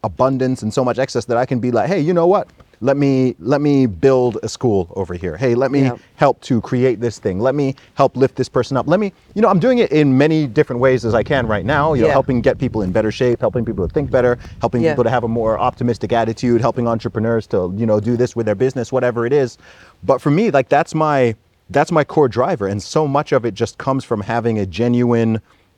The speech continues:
Speaker 1: acknowledgement and understanding of this. By the way, this is why there are people, like, I see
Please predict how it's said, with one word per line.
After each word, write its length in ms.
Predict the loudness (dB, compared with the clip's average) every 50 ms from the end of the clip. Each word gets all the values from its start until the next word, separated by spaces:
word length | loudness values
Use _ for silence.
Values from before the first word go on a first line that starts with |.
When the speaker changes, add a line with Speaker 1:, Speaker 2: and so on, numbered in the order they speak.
| _ _ _ _ _ _ _ -20 -10 -4 -4
Speaker 1:
acknowledgement 680 | -2 0 0 0 2 2 2 0 0 0 -2 -2 -2
and 140 | -2 -2 0
understanding 560 | 0 0 -2 -4 -4 -2 -2 -2 0 0 -2 -2
of 120 | -4 -4
this. 140 | -8 -8 -2
By 200 | 0 0 0 2
the 100 | 2 2
way, 180 | 2 2 2
this 180 | 0 0 -2 -4
is 100 | -4 -2
why 200 | -2 0 0 0
there 180 | 0 0 -2 -2
are 80 | -2
people, 440 | -2 -2 -2 -2 -2 -2 -4 -6 -6 _ _ _ _ _ _ _ _ _ _ _ -4
like, 140 | 0 2 4
I 60 | 4 4
see 400 | 4 2 2 2 2 2 0